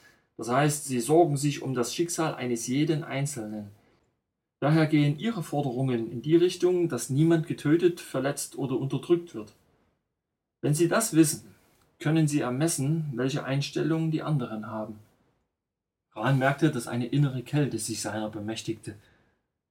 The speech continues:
Kammlers Warnungen bekamen plötzlich einen Sinn. „Das sieht danach aus, als würde uns von anderer Seite eine Art rettendes Seil zugeworfen, praktisch die Möglichkeit, mit Hilfe der Vernichtungswaffen den Krieg doch noch zu gewinnen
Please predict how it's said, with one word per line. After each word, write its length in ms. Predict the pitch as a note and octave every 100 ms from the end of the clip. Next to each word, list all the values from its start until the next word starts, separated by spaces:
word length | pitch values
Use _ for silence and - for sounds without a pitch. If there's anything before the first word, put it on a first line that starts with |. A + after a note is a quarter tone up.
| _ -
Kammlers 420 | D3 F3+ D#3 -
Warnungen 500 | B2+ D#3 D#3 D#3 C#3+
bekamen 460 | A#2+ C3+ B2 B2
plötzlich 460 | A#2+ B2 - B2 -
einen 260 | A2+ A#2 A2
Sinn. 320 | A#2 G#2+ G#2 _ _ _ _ _ _ _ _ _ _ _ _ _ _ _
„Das 140 | - -
sieht 160 | E3+
danach 340 | C#3+ B2 A2 A2
aus, 220 | F3+ G3+
als 200 | A#2+ A#2
würde 220 | D#3+ E3+
uns 220 | D#3+ E3
von 180 | - C#3
anderer 400 | - F#3 E3+ D3
Seite 440 | A#2 A#2 E3+ E3+ A2+
eine 240 | C3+ B2+
Art 420 | A2 C3+ C#3 -
rettendes 420 | C3+ F3 D3+ A#2+
Seil 300 | C#3+ F3+ F3+
zugeworfen, 800 | D3 B2 A#2 A2 A#2+ A2+ A2 G#2 -
praktisch 400 | - - - -
die 100 | B2+
Möglichkeit, 800 | B2+ F#3 C#3 A#2 - A#2 F3 E3+
mit 140 | B2+ C3+
Hilfe 280 | F3+ F#3+
der 120 | D#3 C#3+
Vernichtungswaffen 880 | C#3 A#3 - C#3 B2 - C#3 D#3+
den 160 | C3 B2+
Krieg 320 | - D3+ D3+
doch 180 | D#3+ -
noch 160 | C3+ -
zu 160 | B2+
gewinnen 460 | A#2+ B2+ D#3+ F#3